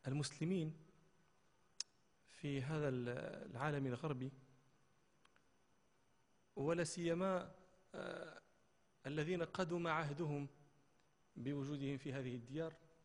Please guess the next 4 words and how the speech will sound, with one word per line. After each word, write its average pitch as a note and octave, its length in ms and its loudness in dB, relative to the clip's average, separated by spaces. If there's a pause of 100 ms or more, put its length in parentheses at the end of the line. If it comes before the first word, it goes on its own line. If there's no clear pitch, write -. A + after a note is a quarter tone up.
(1400)
فيتذبذبون E3 920 0
بين E3 200 0
الهويات، D#3 840 0 (2250)
ولا D#3+ 760 0